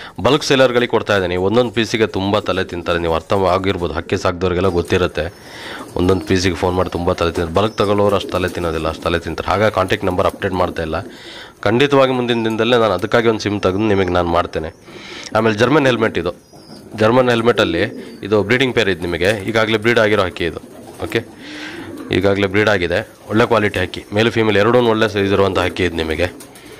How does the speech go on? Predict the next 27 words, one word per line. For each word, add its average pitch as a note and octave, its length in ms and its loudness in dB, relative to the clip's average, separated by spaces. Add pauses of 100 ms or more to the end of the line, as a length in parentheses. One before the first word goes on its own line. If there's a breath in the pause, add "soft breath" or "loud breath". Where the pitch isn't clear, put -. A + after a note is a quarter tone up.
(1000 loud breath)
ಇದೊಂದು G#2 240 2
ಪೇರ್ G2+ 200 0
ಬಂದ್ಬಿಟ್ಟು G2 340 -2
ನಿಮಗೆ F#2+ 140 -2
ಸೇಲಿಗಿದೆ. E2+ 420 -2 (2500)
ಆವಾಗಲೇ C#3 320 4
ಹೇಳಿದ್ದೆ C3+ 280 2
ನಾನು, F#2+ 440 -4
ಕಾಮನ್ A#2+ 360 0
ಟಂಬ್ಲರು G#2 840 2
ಬಂದ್ಬಿಟ್ಟು G2+ 360 0
ನಿಮಗೆ G2 540 4 (300)
ಇನ್ನೊಂದು A2+ 280 0
color A2 240 2
ಇದೆ G2+ 140 2
ಅಂತೇಳಿ, F2+ 460 -2 (120)
ಅದೇನೇ G#2+ 340 2
ಇದು. F#2+ 340 -6 (800 loud breath)
ಇದು A#2+ 140 6
ಸಹಿತ B2 240 2
ಒಂದು G#2 640 4
ಪೇರ್ G#2+ 160 2
ಸೇಲಿಗಿದೆ, F#2 400 0
bleeding A2+ 340 2
ಪೇರ್ F2+ 160 -4
ಇದೂ F2+ 280 2
ಸಹಿತ, E2+ 240 -2